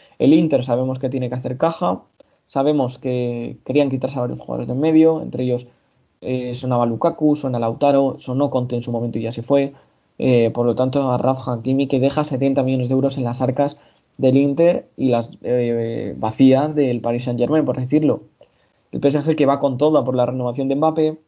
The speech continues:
y ante los rumores de que podría, eh, acabar este verano o en el siguiente con,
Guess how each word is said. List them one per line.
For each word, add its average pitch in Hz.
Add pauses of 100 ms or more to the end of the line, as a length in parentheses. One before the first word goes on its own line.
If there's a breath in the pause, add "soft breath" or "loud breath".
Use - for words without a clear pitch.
(340)
y 151
ante 143
los 143
rumores 151
de 127
que 131
podría, 127
eh, 90
acabar 131
este 127
verano 127
o 165
en 156
el 151
siguiente 143
con, 120